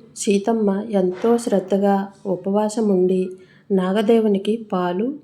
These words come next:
బెల్లం, పూట నైవేద్యాలు పెట్టింది. పూజ అనంతరం తన మనసులో ఒక కోరిక పెట్టుకుంది. మన ఇంటికి సంతానం రావాలని. ఆ రాత్రి వారి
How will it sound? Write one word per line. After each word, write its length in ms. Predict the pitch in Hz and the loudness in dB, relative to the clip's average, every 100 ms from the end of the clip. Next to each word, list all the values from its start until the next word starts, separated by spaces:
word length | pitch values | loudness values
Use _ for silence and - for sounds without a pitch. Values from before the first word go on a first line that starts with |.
| _ - | _ -6
బెల్లం, 540 | 180 175 175 214 277 - - - _ - | -2 0 2 0 -2 -6 -20 -20 _ -6
పూట 280 | 196 190 190 | 0 0 0
నైవేద్యాలు 1040 | 254 202 175 180 185 190 202 190 190 294 - - _ _ - | 0 0 2 0 0 0 0 0 2 0 -2 -14 _ _ -2
పెట్టింది. 640 | 185 - 175 151 151 - - _ _ _ _ _ _ - | 0 0 -2 -2 -6 -10 -20 _ _ _ _ _ _ -2
పూజ 260 | 226 233 240 226 226 | 0 2 0 -2 0
అనంతరం 720 | 180 190 190 196 196 190 190 - _ _ - | 2 2 2 0 0 0 -2 -10 _ _ -6
తన 400 | 208 202 185 190 - - _ 196 | -2 0 0 -2 -6 -18 _ -4
మనసులో 760 | 180 185 202 247 233 233 226 - - | -2 -2 -2 -2 0 0 -4 -10 -4
ఒక 300 | 196 190 185 180 | -4 -4 -10 -6
కోరిక 580 | - 180 196 214 220 185 - | 2 4 4 0 -4 -4 -4
పెట్టుకుంది. 640 | 175 185 180 170 151 - - _ _ _ _ _ _ _ _ _ _ _ _ - | -4 -4 -4 -6 -8 -12 -16 _ _ _ _ _ _ _ _ _ _ _ _ -4
మన 400 | 220 214 202 190 - | 0 2 2 0 2
ఇంటికి 680 | 190 196 262 262 226 262 - - - | 4 4 2 0 -2 -2 -8 -20 -8
సంతానం 640 | 214 185 190 220 220 240 | -2 0 2 2 2 0
రావాలని. 840 | 226 196 202 208 202 202 202 202 202 - - _ 214 | 0 2 2 2 0 0 0 -2 -6 -16 -20 _ -2
ఆ 200 | 208 202 | 0 2
రాత్రి 520 | 185 196 202 262 240 | 0 -2 -2 -4 -2
వారి 460 | 208 202 196 190 | 2 2 2 -2